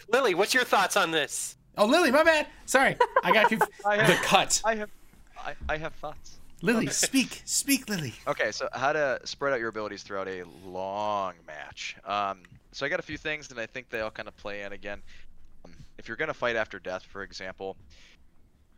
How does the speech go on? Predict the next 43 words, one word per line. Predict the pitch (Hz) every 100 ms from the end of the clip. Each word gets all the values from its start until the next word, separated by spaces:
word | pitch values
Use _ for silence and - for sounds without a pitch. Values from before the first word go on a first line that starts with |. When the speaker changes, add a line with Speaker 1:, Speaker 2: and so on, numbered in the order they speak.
| _ _ - - -
Speaker 3:
gosh | 139 135 135 -
almighty, | 123 113 110 117 113 110
I, | 104
I, | 104 101 101 -
I | -
sure | 110 - 139 117
hope | - 120 101 - - -
that | - 104
you're | 107
gonna | 110 101
guarantee | 107 104 101 - 101
a | 92
score. | - - 87 78 67 - - - - -
And | 110
it, | 113 -
and | 127
I | 127
don't | 208 143
necessarily | 156 143 147 120 107
care | - 120 117
about | 110 104 101
necess-, | 107 104 87 92
you | 123
know, |
like, | 113 113
let's | 120
say | - 113
one | 107 107
of |
these | 107
big | - 101
games | 101 98 95
that | -
keeps | 107 - -
an | 90
hour | 95 104 98
long, | 104 107 107 104
it's | -
a | 95
five | - 110 107 107 104
node | 107 101 104
cap | - 101 92 -
game. | 113 113 110